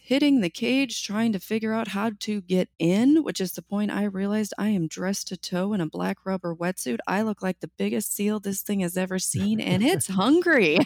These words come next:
Speaker 1: <laughs>
Speaker 2: Yeah.
Speaker 1: But I also was, you know, twelve inches from a great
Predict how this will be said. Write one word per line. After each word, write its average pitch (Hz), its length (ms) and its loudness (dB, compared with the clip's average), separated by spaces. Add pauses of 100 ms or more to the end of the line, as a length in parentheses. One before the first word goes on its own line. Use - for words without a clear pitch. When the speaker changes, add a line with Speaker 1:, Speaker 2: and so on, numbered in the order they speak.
(180)
Speaker 1:
<laughs> 311 160 6 (480)
Speaker 2:
Yeah. 127 100 2 (560)
Speaker 1:
But 381 140 8
I 302 180 6
also 285 480 4
was, 226 560 2
you 247 220 4
know, 226 400 4 (120)
twelve 247 460 0
inches 240 560 4
from 208 340 0
a 190 80 2
great 214 380 0